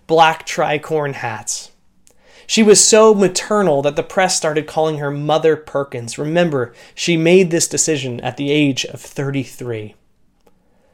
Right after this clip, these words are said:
But eventually, through her efforts, the New York State legislator, leg-, legislative, uh, branch initiated a fifty-four hour work week, which prohibited women and children from being forced to work beyond fifty-four hours, which was a great,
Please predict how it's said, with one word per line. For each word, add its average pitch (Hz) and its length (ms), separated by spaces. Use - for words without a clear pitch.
But 180 120
eventually, 202 400
through 202 280
her 202 180
efforts, 180 680
the 165 120
New 175 120
York 190 460
State 180 300
legislator, 160 800
leg-, 170 380
legislative, 160 840
uh, 139 140
branch 151 380
initiated 170 600
a 151 40
fifty-four 190 560
hour 170 220
work 180 320
week, 127 260
which 143 220
prohibited 165 480
women 170 300
and 143 100
children 160 380
from 139 220
being 151 320
forced 170 340
to 143 60
work 151 280
beyond 143 300
fifty-four 143 480
hours, 131 360
which 143 140
was 139 140
a 135 60
great, 165 520